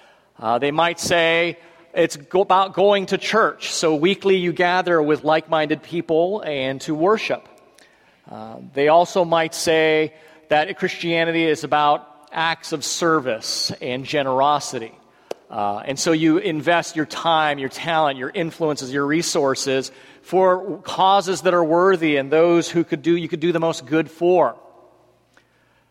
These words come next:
Now, I think if you're a Christian, you wouldn't deny that any one of those things is certainly what we do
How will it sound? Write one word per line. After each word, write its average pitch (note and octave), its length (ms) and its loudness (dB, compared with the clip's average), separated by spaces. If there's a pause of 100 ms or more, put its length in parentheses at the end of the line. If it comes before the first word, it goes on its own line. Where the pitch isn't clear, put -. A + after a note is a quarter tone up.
(160)
Now, A3 180 2
I G3 80 0
think A#3 200 0
if G#3 120 0
you're G#3 120 4
a F#3+ 60 2
Christian, F#3 640 -2
you G3 160 -2
wouldn't G#3 320 -2
deny G3 440 2
that G3 180 2
any B3 180 0
one A#3+ 160 4
of A3 60 2
those G#3 320 2
things A3+ 260 0
is G#3 100 2
certainly A3+ 760 0
what G3 320 4
we G3 220 0
do F3 920 2